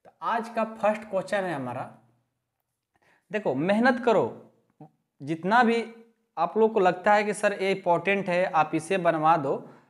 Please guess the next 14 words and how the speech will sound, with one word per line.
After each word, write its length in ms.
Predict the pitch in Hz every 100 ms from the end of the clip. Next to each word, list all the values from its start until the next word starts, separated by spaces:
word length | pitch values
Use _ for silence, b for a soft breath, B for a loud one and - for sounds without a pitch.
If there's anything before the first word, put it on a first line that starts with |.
| B 160
तो 40 |
लगभग, 260 | 196 185 220
लगभग 240 | 226 214
हम 140 | 220 220
सब 280 | 220 214
क्वेश्चन 280 | 208 196 208
बनवाने 380 | 190 180 185 196
के 100 | 190
लिए 220 | 156 165
ठान 1080 | 233 - _ _ _ _ _ _ _ - 170
लिया 220 | 202 220
हूँ, 180 | 214 220
ठीक 180 | 220 220
है? 280 | 214 -